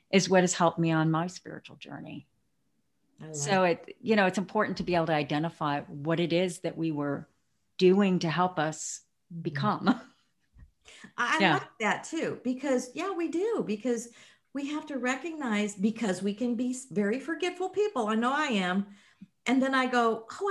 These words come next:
Speaker 2: I used to do this and now I forgot to
Speaker 1: Yes.
Speaker 2: do it." And as soon as I institute it again, it's like, "Oh, well, there's a boost."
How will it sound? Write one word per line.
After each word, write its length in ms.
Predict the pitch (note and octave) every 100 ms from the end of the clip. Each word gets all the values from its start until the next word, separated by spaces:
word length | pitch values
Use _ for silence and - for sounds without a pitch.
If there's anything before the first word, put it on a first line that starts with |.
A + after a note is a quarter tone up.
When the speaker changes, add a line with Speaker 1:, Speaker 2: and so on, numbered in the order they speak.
| G4
Speaker 2:
I 60 | E4+
used 240 | A4+ -
to 140 | G4+ -
do 240 | D4 A4+ A4
this 280 | D#4+ B3+
and 140 | B3+ B3+
now 160 | C4+ F#4
I 120 | G#4 F4+
forgot 360 | D4+ D4+ F#4
to 60 | D#4
Speaker 1:
Yes. 80 | A3
Speaker 2:
do 220 | D#4 G4+
it." 160 | C#4+ C#4+
And 260 | B3 A#3 G#3+ - - -
as 160 | B3 -
soon 240 | D#4 F4
as 140 | G4
I 120 | D#4 C#4
institute 640 | C#4+ E4+ - C#4+ C#4 A#3+
it 140 | G#3 F#3
again, 420 | F#3 G3+ G3+ G#3+
it's 200 | G3 -
like, 380 | F#3+ F3+ F3 - A#4+
"Oh, 120 | A4+
well, 100 | G#3
there's 240 | E3 A3+ D#4+
a 40 |
boost." 440 | F3 D#3+ C4+ -